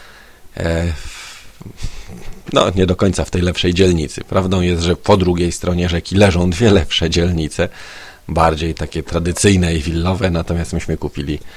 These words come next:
na, na fajnym, starym osiedlu sprzed czterdziestu lat po prostu mieszkanie w niskim bloku. E, i tak bardzo nagle okazało się, dla wszystkich bardzo nieoczekiwanie chyba, że będziemy mieć dziecko.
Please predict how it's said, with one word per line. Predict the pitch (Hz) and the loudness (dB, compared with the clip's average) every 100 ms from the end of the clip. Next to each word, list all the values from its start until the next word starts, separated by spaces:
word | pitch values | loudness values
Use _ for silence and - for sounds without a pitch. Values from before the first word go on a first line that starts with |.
| - - - - | -20 -20 -18 -8
na, | 78 78 | -4 -2
na | 76 | -2
fajnym, | - 85 80 78 | 0 0 0 -2
starym | - 78 73 | 0 0 -2
osiedlu | 69 - 69 71 69 - - - - - | -4 -4 -4 -4 -6 -10 -18 -18 -20 -16
sprzed | - - 71 | -8 -8 -6
czterdziestu | - 73 71 - 76 | -6 -4 -4 -4 -4
lat | 67 - | -4 -6
po | - | -8
prostu | - - 80 | -6 -6 -4
mieszkanie | 71 - - 67 73 | -4 -4 -4 -4 -6
w | - - - | -8 -12 -8
niskim | 80 - 76 71 | -8 -8 -8 -8
bloku. | - - - - - - - - - - | -10 -14 -18 -18 -18 -20 -20 -20 -14 -2
E, | 120 117 - - - | 0 0 -2 -10 -10
i | |
tak | - - - - - - - - | -2 -2 -2 -16 -20 -20 -20 -10
bardzo | 87 82 82 82 | -4 -2 2 2
nagle | 76 78 | 2 2
okazało | 71 78 76 76 73 | 0 -2 -2 -2 -4
się, | - 76 80 85 78 80 76 - - - - - | -4 -4 -4 -4 -8 -14 -16 -16 -14 -14 -14 -8
dla | 90 95 | -2 0
wszystkich | - 87 - 67 - - - | 0 0 -2 -10 -12 -14 -4
bardzo | 73 73 78 | -2 -2 -2
nieoczekiwanie | 76 73 78 - 76 71 69 | -2 -4 -6 -4 -4 -4 -4
chyba, | - 85 98 98 | -4 0 0 0
że | 78 78 80 80 - - | 0 -2 -2 -8 -12 -6
będziemy | 85 85 78 82 | -4 -2 -2 -2
mieć | 78 76 - | -4 -6 -10
dziecko. | - - | -14 -16